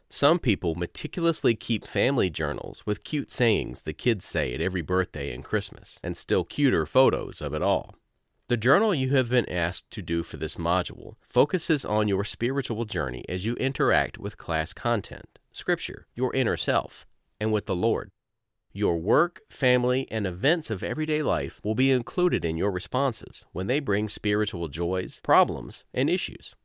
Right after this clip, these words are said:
As we begin this exploration of journal writing, it is important to be open to the idea of journaling. You may be excited about the prospect, or you may dread another writing exercise. This is an invitation to stretch and experiment with this discipline.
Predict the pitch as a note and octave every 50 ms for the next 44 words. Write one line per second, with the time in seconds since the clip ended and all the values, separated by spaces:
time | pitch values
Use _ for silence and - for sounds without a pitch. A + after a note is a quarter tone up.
0 | _ _ - A#2 A#2 G#2+ A2+ D3 G3+ A3+ - G3+ C3+ C3 A#2 A2 G#2+ G#2 G2 -
1 | - A2 A#2+ - - - A2+ G#2+ G2 F2+ E2+ F2 F2 - - F2+ D2+ C2+ C#2+ D2+
2 | - F2 E2 E2 E2 D2+ C#2 B1+ C#2 C2+ G#1 G1+ G1+ - - - G2 A#2+ D#3 D#3
3 | - F3+ E3+ E3 - - B2+ A#2 F2 F2+ A#2 A2+ - - A#2 G#2+ A2 - - A2+
4 | A#2 - - E2 D2+ - - G#2 F2+ F#2 - - F2+ F#2+ F#2 F#2 F2+ B2+ C#3 C#3+
5 | A#2+ D2+ - - D2 - - D#2+ D2+ C#2 C2+ A1+ G1+ - G1+ - _ _ _ _
6 | _ _ _ _ _ _ _ - G2+ G2+ G#2 A#2 C3+ B2 B2 B2 C3+ C3+ C3 -
7 | - - F#2+ A2 C3 C3 A#2+ B2 C#3+ C#3 B2 - B2+ - - B2+ D3 D3+ - -
8 | - B1 G1+ - - - - - _ - - F2 A2 C3 D3+ E3 E3+ D3+ A#2 A2+
9 | D3+ D#3 B2+ A2 A#2 C3+ A2+ G2+ G2 E2+ B2 C3+ G#2+ D#2 C#2 C#2 D#2+ D#2 D#2+ F2
10 | G#2+ A2 G#2 G#2 G2+ A2 A#2+ A#2 F#2 E2 D#2 D2+ C#2 - - - B1+ - - A1+
11 | G1+ - - - - _ _ _ - G2+ A#2+ C#3+ F#3 - - F#3 D3 D3 A#2+ G#2+
12 | A#2+ B2 A#2+ A2 - - D#2+ C2 C#2 - - D2 D#2+ - - - F#2+ E2 - -
13 | - - F#2+ G#2+ B2+ D3 - - - - G#2 G#2+ G2+ - - - - - A2 A2
14 | G2+ F2 D2 C#2 - - - - - - E2 - - - F2+ - - - - -
15 | - -